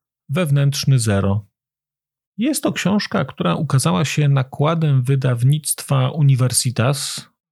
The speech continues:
w roku dwa tysiące dziewiętnastym. Książka, która w oryginale ukazała się chyba w roku dwa tysiące czternastym, wydaje mi się.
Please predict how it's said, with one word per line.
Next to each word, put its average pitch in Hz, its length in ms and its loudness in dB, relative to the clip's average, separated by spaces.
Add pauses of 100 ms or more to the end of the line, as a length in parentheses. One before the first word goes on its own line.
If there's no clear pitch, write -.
(760)
w 135 60 -2
roku 143 200 0
dwa 156 160 0
tysiące 139 460 0
dziewiętnastym. 117 1200 0
Książka, 180 400 0
która 165 220 -2
w 135 100 2
oryginale 143 580 2
ukazała 131 380 0
się 139 160 0
chyba 160 220 0
w 123 40 2
roku 143 220 0
dwa 135 200 0
tysiące 135 580 -2 (100)
czternastym, 120 840 0
wydaje 107 400 -2
mi 101 180 0
się. 170 420 -2